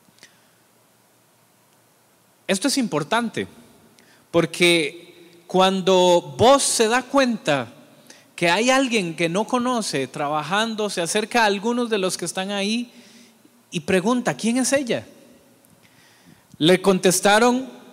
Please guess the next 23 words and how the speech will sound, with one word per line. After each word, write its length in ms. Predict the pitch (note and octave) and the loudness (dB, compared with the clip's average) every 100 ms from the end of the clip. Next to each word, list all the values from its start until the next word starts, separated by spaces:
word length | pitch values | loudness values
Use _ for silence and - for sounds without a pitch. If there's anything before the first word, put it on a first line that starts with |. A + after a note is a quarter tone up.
| - - _ - | -20 -20 _ -2
eh, 640 | E3 E3+ E3+ E3 D#3 - | 2 4 4 4 0 -4
en 140 | C#3+ E3+ | -4 0
el 80 | E3 | 2
versículo 480 | D#3+ F#3+ - A#3 | 2 0 0 0
siete, 360 | G#3+ B3 A3 E3 | 0 2 0 0
capítulo 440 | D#3+ D#3 F#3 A3+ | -2 -2 -4 0
dos 240 | A3 A3 - | 2 2 2
y 60 | |
versículo 480 | G#3 F#3 A3 - A3 | 0 0 -4 -4 -4
siete, 280 | G3+ G#3+ G#3+ | -2 -4 -2
le 200 | G3+ D3+ | -2 -2
contestaron 560 | E3 D#3+ D#3 F#3 G#3 G#3 | -4 -6 -6 -4 -4 -2
a 60 | |
Boaz 260 | F#3 G3+ F#3 | -2 -2 0
de 100 | F#3 | -2
esta 160 | F3 | -2
forma: 400 | F3+ F#3+ D3 A2+ A2 - - - | -2 -2 -2 -8 -12 -20 -20 -14
"Esta 220 | - G3 C4+ | -6 -2 -2
mañana 480 | C4+ B3+ B3 F3 | -2 0 0 0
esta 160 | F3 - | -2 -2
muchacha, 560 | A3 G#3+ G#3 G#3 G3+ G#3 - - - _ - | -2 0 0 2 -2 -2 -12 -20 -20 _ -12
esta 220 | D#3+ F#3 | -6 -4
joven, 520 | - A#3 A3 E3 E3+ | 2 4 4 2 -2